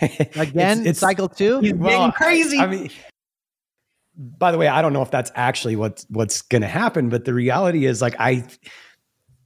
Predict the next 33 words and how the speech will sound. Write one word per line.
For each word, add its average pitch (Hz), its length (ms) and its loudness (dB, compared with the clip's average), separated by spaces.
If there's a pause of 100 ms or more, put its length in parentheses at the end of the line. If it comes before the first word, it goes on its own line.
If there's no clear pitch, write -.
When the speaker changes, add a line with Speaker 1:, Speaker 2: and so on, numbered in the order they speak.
(760)
Speaker 2:
I 180 100 2
just 247 200 0
kinda, 185 560 0
so - 300 0
with 170 180 2
all 180 240 4
of 170 160 2
this, 123 300 2
and, 127 200 2
and 131 120 2
I 123 80 4
think, 151 500 0
you 131 100 4
know, 127 320 4 (760)
I 156 120 2
think 196 180 2
what's 156 160 2
brilliant 151 360 4
about 127 280 2
this 120 160 -2
group 120 440 -2 (280)
is 117 420 2
being 131 320 2
able 123 320 4
to 117 180 0
just 110 220 0
look 127 160 2
at 120 80 4
all 113 160 4
sides 110 320 0
of 113 60 -2
the 101 80 -2
coin. 123 360 -2